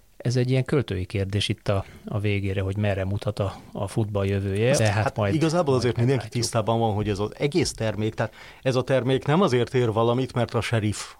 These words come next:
Speaker 2: játsza a csoportmeccset, ez a termék azért ér ennyit, mert a Real Madrid, meg a Bayern München, meg a Chelsea, meg a Liverpool, meg a Manchester City, meg a,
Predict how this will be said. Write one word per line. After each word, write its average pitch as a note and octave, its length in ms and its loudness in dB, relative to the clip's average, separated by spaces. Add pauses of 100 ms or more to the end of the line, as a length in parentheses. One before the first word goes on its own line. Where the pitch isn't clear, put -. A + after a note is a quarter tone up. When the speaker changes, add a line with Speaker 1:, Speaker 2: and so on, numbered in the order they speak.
(260)
Speaker 2:
játsza G#2 680 -2
a G2 720 -2
csoportmeccset, A2+ 720 -2 (280)
ez B2+ 120 0
a A2 100 0
termék A2+ 400 2
azért G#2 280 0 (400)
ér A2+ 220 0
ennyit, C#3 400 0
mert A#2 260 0
a A2 120 2
Real G#2 200 2
Madrid, G2 260 -2
meg G2 100 -2
a F#2+ 40 -2
Bayern A#2 300 2
München, G#2+ 280 0
meg G2+ 120 -4
a G2+ 60 -2
Chelsea, B2 420 -2
meg G2 140 -6
a G2+ 40 -4
Liverpool, B2+ 500 0
meg G2 120 -6
a G2 60 -6
Manchester A#2+ 540 -2
City, G#2+ 360 -4
meg A2 160 -6
a, A2 160 -6